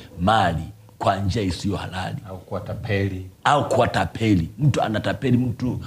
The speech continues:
Speaker 1: mtu anamnyang'anya, mtu anampiga mapanga, anataka apate utajiri.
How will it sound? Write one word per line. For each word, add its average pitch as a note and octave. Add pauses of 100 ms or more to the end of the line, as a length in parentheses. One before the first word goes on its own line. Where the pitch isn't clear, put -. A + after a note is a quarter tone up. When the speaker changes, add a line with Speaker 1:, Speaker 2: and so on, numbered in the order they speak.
Speaker 1:
mtu C#3
anamnyang'anya, G#2
mtu A#2+
anampiga G#2+
mapanga, B2 (300)
anataka A#2
apate G#2
utajiri. F#2